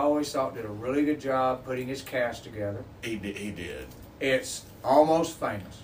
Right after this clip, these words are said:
Speaker 2: That's a great movie soundtrack. It made my initial list,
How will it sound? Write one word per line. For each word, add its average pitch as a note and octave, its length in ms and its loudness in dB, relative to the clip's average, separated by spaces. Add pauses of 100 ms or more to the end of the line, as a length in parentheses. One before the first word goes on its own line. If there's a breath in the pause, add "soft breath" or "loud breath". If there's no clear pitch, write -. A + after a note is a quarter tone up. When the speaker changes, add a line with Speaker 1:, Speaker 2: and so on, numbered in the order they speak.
Speaker 2:
That's B2 200 0
a A2 60 -2
great G#2 520 2
movie B2 280 -2
soundtrack. A2 880 -2
It D#2 140 -10
made G#2+ 240 -2
my G#2+ 140 -2
initial G2+ 380 -2
list, F#2+ 480 -4